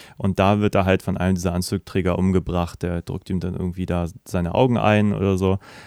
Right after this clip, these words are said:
und er ist tot. Und, äh, der Arzt verfolgt dann diesen Verdächtigen, weil er da gerade Dienst hat und der Verdächtige setzt sich in sein Auto und übergießt sich mit Benzin und zündet sich selber an und dann ist halt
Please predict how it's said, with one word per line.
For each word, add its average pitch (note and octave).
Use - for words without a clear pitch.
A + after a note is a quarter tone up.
und F#2+
er F2+
ist F2
tot. F2
Und, F2
äh, F2
der -
Arzt G#2
verfolgt C3
dann B2+
diesen A2+
Verdächtigen, B2
weil G#2+
er G2+
da G#2
gerade G2+
Dienst B2+
hat A#2+
und G2+
der F#2+
Verdächtige G2
setzt F#2
sich F#2
in F#2
sein F2+
Auto B2
und G2+
übergießt F#2+
sich -
mit G2+
Benzin A2
und G2+
zündet G2
sich F#2+
selber E2+
an F3+
und G#2
dann G2+
ist F#2+
halt F#2